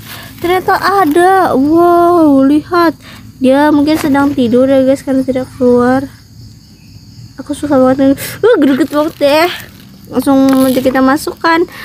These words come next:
Wow, lihat, guys, ini ada lagi. Dia sedang makan rumput-rumput ini di pot bunga, guys. Wow, benar sekali, dia sedang makan. Besar ya, guys, ya. Gendut rasanya. Eh, greget banget deh. Langsung aja kita masukkan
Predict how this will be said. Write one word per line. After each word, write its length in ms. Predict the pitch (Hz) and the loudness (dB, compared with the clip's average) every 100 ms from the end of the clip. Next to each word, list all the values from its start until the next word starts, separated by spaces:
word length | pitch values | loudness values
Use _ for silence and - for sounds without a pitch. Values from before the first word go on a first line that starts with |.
| - - | -10 -2
Wow, 200 | 440 440 | 0 2
lihat, 320 | 415 466 494 | 2 0 -2
guys, 240 | - 494 - | 0 0 0
ini 160 | 277 | -4
ada 320 | 277 269 285 302 | -2 0 2 2
lagi. 320 | 294 277 311 | 0 -4 -8
Dia 160 | 302 | -8
sedang 240 | 294 277 269 | -4 -2 -2
makan 320 | 277 277 277 | -2 -2 -2
rumput-rumput 560 | 269 277 285 269 269 247 | -2 -2 0 -2 0 0
ini 240 | 220 247 | 0 0
di 160 | 262 285 | 0 -4
pot 240 | 277 269 - | -4 -6 -4
bunga, 480 | 262 294 320 330 311 | -2 -2 -2 -4 0
guys. 320 | 320 311 - | 0 0 -2
Wow, 320 | 247 233 226 | 0 2 0
benar 240 | 214 214 | -2 -4
sekali, 480 | 220 214 214 233 247 | -4 -6 -2 0 2
dia 80 | 247 | 0
sedang 240 | 254 233 | -2 -4
makan. 400 | 233 240 262 247 - - - - | -2 -2 -2 -4 -6 -12 -14 -8
Besar 400 | 226 - 254 247 | -6 -2 -2 2
ya, 160 | 233 | 2
guys, 240 | 220 226 240 | 2 0 0
ya. 240 | 262 269 - - - | 0 -2 -8 -20 -12
Gendut 400 | 233 226 233 247 - | -6 0 0 0 -4
rasanya. 400 | 233 254 240 247 - - | -4 0 0 0 -6 -4
Eh, 480 | 285 339 381 403 403 | 2 4 6 4 4
greget 320 | 302 330 330 - | 2 2 0 0
banget 240 | 320 339 302 | -2 -2 -2
deh. 160 | 277 | 0
Langsung 400 | 277 269 277 294 | 0 -2 -2 -2
aja 80 | 285 | -2
kita 240 | 285 269 | -2 -2
masukkan 480 | 262 262 285 302 294 | 0 -2 -4 -4 -2